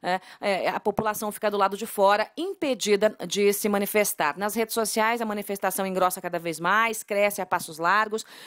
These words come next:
O senador Aécio Neves deu uma declaração que, é, é, mostra muito bem como é que é o clima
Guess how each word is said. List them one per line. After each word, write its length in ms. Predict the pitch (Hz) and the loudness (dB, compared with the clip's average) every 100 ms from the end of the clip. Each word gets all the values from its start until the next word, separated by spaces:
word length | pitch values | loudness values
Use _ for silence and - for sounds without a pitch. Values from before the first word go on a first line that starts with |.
| - - | -10 2
O 240 | 233 220 | 6 6
senador 360 | 226 208 202 202 | 4 0 4 4
Aécio 320 | 196 196 185 | 4 0 -2
Neves 280 | 185 202 196 | 0 0 0
deu 120 | 196 | 0
uma 80 | 196 | 0
declaração 640 | 196 196 185 - 202 220 - - - - | 2 2 2 0 0 0 -4 -20 -20 -6
que, 680 | 247 254 262 226 202 185 - | 0 2 6 6 6 4 2
é, 360 | 202 202 202 | 2 4 4
é, 40 | 196 | 4
mostra 540 | 226 269 311 - 285 | 6 6 4 0 -8
muito 180 | 440 - 294 | -8 -6 2
bem 340 | 277 277 269 - | 4 4 -2 -4
como 140 | 226 240 | 0 0
é 60 | |
que 120 | 254 285 | 2 -2
é 20 | |
o 60 | |
clima 580 | 277 - 254 247 220 208 | -2 0 4 4 4 0